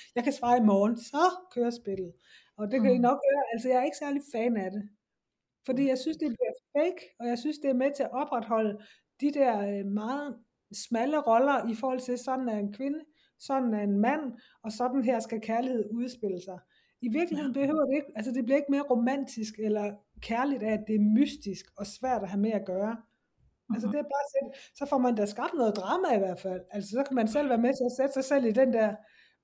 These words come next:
Speaker 1: uh, næsten udholdelige spænding, der er. Øh, og skal ligesom inddæmme en masse følelser. Så det, jeg foreslår, jeg prøver at være lidt konkret om, det er, hvad vil egentlig alternativet være?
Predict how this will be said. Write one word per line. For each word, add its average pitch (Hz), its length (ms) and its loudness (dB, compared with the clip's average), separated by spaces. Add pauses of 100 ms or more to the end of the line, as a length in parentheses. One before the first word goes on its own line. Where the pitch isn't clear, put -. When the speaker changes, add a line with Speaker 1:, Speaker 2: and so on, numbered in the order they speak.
(140)
Speaker 1:
uh, 339 440 10
næsten 269 340 4
udholdelige 233 540 2
spænding, 262 480 4
der 208 80 2
er. 214 220 2 (600)
Øh, 208 360 -2 (420)
og 233 120 -4
skal - 180 -6 (440)
ligesom 269 260 0 (140)
inddæmme 254 420 4
en 196 140 2
masse 220 280 -4
følelser. 240 480 -4
Så 220 200 -10
det, 294 80 -2
jeg 311 200 -2
foreslår, 240 680 0
jeg 214 100 -4 (160)
prøver 247 160 0
at 226 60 2
være 226 120 4
lidt 226 180 -2
konkret 214 460 -2
om, 202 180 0
det 220 100 2
er, 214 180 4
hvad 240 180 2
vil 240 120 2
egentlig 220 260 4
alternativet 233 640 -4
være? 247 280 2